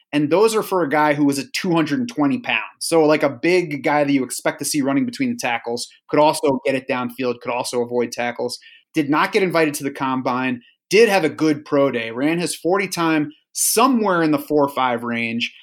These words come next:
You know, we never really know at pro days exactly what they run 'cause there's not an official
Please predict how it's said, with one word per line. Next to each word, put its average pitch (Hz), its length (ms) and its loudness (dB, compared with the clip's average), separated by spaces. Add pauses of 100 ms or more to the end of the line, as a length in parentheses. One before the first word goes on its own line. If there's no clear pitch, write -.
(120)
You 143 100 2
know, 127 200 0
we 147 240 0
never 190 240 4
really 165 300 2
know 147 200 4
at - 120 -2
pro 143 200 2
days 127 220 0
exactly 123 520 -4
what 131 200 -2
they 123 100 0
run 123 380 -2
'cause 123 140 -14
there's 123 200 -6
not 131 140 -2
an 127 60 -4
official 127 420 -4